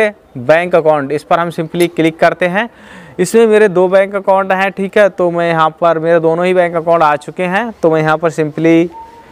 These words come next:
continue पर simply click कर देता हूँ, permissions को अलाउ कर देता हूँ, एसएमएस permissions को भी मैं यहाँ पर अलाउ कर देता हूँ, ठीक है, क्योंकि permissions को हमें अलाउ करना ही होगा,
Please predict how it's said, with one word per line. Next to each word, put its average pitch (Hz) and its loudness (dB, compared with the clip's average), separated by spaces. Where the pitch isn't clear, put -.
continue 185 2
पर 180 -4
simply 175 -4
click 160 -2
कर 165 2
देता 165 -2
हूँ, 190 -4
permissions 165 -2
को 196 -2
अलाउ 151 2
कर 151 -4
देता 151 -4
हूँ, 175 -4
एसएमएस 175 0
permissions 180 -2
को 180 -2
भी 175 0
मैं 180 -2
यहाँ 139 0
पर 170 0
अलाउ 143 0
कर 123 -4
देता 120 -4
हूँ, 120 -2
ठीक 156 -4
है, 147 4
क्योंकि 160 -2
permissions 170 -2
को 202 0
हमें 170 -2
अलाउ 151 0
करना 147 -6
ही 165 -2
होगा, 170 2